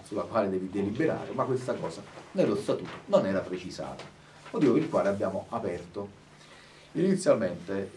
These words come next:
il consiglio d'amministrazione aveva una struttura piuttosto, eh, classica. Io ero il presidente, veniva dai movimenti, però gli altri quattro componenti erano stati selezionati con criteri un po' diversi. Questa cosa è durata, vuol dire,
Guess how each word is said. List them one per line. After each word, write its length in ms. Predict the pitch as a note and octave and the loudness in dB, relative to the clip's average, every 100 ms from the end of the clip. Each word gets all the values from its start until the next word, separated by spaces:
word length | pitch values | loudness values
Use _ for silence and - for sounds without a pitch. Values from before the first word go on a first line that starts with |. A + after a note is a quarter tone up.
| B2 | -12
il 120 | A2+ | -8
consiglio 360 | B2+ A#2 C#3+ | -8 -2 0
d'amministrazione 680 | C3 A#2+ A2 - A2+ - F#2+ | 0 -4 -8 -8 -8 -6 -4
aveva 180 | F#2 F#2+ | -2 -2
una 160 | F#2 | -4
struttura 380 | F2+ - G#2 A2+ | -6 -8 -6 -4
piuttosto, 600 | G2+ F#2+ F#2+ - F2 F2 - - - - - | -4 -4 -6 -6 -6 -8 -12 -20 -20 -20 -8
eh, 280 | F#2 E2+ - - - | -6 -6 -8 -14 -4
classica. 640 | A#2 G2+ - - F#2+ E2+ E2 - - - - | 0 0 -2 -10 -4 -4 -6 -14 -20 -20 -6
Io 80 | C#3 | 0
ero 100 | A2+ | 0
il 60 | - | 0
presidente, 480 | G#2 F#2+ A2 G2 F#2+ | -6 -2 -2 0 -2
veniva 240 | F#2 G2 | -2 -2
dai 160 | F2 F#2 | -2 -2
movimenti, 540 | A2 C3+ F#2 F2 - | -2 -2 -4 -8 -10
però 280 | - G2+ - - - - | -4 -4 -4 -8 -20 -14
gli 100 | - | -2
altri 240 | A2 G#2+ F#2+ | -2 0 -4
quattro 300 | F#2 - F2 | -4 -6 -8
componenti 800 | F#2+ G2 - F2 F#2+ - F#2 | -6 -4 -4 -4 -6 -4 -4
erano 320 | - F2+ F2+ F2 | -4 -8 -8 -10
stati 260 | - F#2+ | -8 -8
selezionati 600 | E2+ F#2 F2+ - F#2 F2 | -8 -10 -8 -8 -6 -6
con 140 | F2 E2 | -8 -10
criteri 280 | G#2 F#2+ F2+ | -8 -6 -6
un 100 | F2 | -8
po' 100 | F2 | -8
diversi. 540 | F#2 E2 D2 - - - - - - - - - - - - | -6 -6 -8 -12 -14 -12 -12 -14 -16 -18 -18 -18 -18 -16 -6
Questa 280 | G2 - A2 | -4 0 4
cosa 260 | G#2 F#2 | 4 2
è 20 | E2+ | 0
durata, 580 | F2+ F#2+ F2+ F#2 F2+ - - | -2 0 0 0 -2 -6 -10
vuol 100 | - | -8
dire, 440 | F#2 F#2 - - | -8 -10 -12 -20